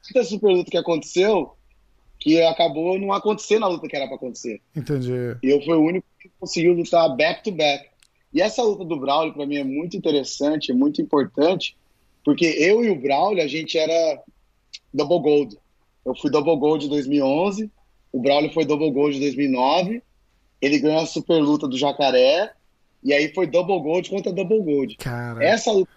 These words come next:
Speaker 1: essa luta com, com, com o Gordon agora vai ser de novo, porque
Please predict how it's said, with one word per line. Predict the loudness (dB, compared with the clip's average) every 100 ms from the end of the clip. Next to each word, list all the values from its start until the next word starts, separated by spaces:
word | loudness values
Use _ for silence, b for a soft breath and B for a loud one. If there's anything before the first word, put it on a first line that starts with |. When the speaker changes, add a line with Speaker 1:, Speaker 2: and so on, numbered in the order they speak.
| _ _ _
Speaker 1:
essa | -4 -2 0
luta | -2 -2
com, | -4 -4
com, | 0 2 4 4 2 -2 -8 _ _ 0
com |
o | 2
Gordon | 4 4 4 2
agora | 2 2 2 0
vai | -4
ser | -4 -4
de | 0
novo, | -2 -2
porque | -2 -2 -2